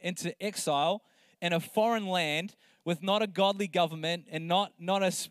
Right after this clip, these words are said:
not a Christian nation, but they've been sent there. And God's saying,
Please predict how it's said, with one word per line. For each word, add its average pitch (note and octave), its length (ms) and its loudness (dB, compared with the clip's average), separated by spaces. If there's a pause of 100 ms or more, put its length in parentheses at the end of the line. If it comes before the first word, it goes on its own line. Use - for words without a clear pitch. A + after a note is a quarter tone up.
(140)
not G3 200 0
a F#3 100 2
Christian G3+ 560 -4
nation, F3 580 -2 (500)
but F3 140 0
they've F3 140 0
been E3+ 160 -4
sent A3+ 400 0
there. D#3+ 340 2 (400)
And E3+ 180 -4
God's F#3+ 300 4
saying, F3+ 400 0